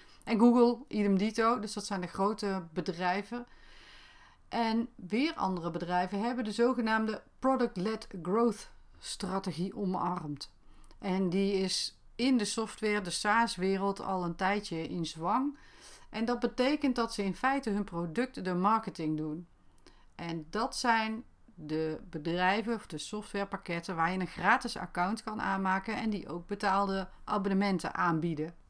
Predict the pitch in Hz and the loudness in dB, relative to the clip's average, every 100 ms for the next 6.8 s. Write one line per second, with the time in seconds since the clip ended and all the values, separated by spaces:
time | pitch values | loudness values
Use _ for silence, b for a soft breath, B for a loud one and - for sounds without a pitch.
0 | - 247 220 247 220 190 190 240 240 175 | -4 2 8 10 10 6 8 8 8 2
1 | - - 208 226 254 294 269 269 269 277 | -6 -12 2 8 8 10 8 8 4 2
2 | 277 - b b b b b - - 208 | -2 -14 b b b b b -12 2 4
3 | 202 190 - 180 170 165 170 - 285 196 | 6 2 -2 -4 -2 -2 -4 2 6 6
4 | 165 - - 175 175 180 190 202 285 277 | 4 -4 -4 -4 2 4 4 6 8 8
5 | 269 269 196 170 170 170 180 185 180 - | 8 6 2 2 2 0 2 0 0 -4
6 | 165 175 175 226 247 247 247 | 0 0 4 4 4 2 -2